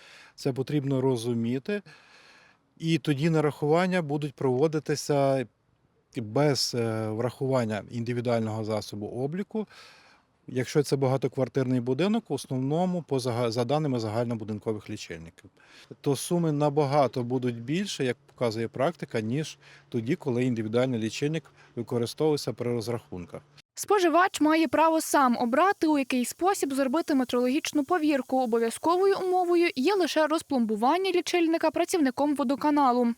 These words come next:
Speaker 2: а потім, відповідно, його опломбування. Як правило, термін служби лічильників становить дванадцять років, зазначає Руслан Бурмас. Старий лічильник радить замінювати на новий. Заміну лічильника можна провести у водоканалі.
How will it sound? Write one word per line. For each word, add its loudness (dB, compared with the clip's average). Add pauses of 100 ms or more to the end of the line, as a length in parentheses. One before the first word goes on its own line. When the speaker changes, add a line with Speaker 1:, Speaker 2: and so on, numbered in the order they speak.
Speaker 2:
а -4
потім, 0
відповідно, 2 (120)
його 2
опломбування. 2 (140)
Як 4
правило, 2
термін 2
служби 2
лічильників 0
становить 0
дванадцять 0
років, 2
зазначає 0
Руслан 0
Бурмас. 0
Старий 4
лічильник 0
радить 2
замінювати 2
на 2
новий. 2
Заміну 2
лічильника 0
можна 2
провести 0
у -2
водоканалі. 0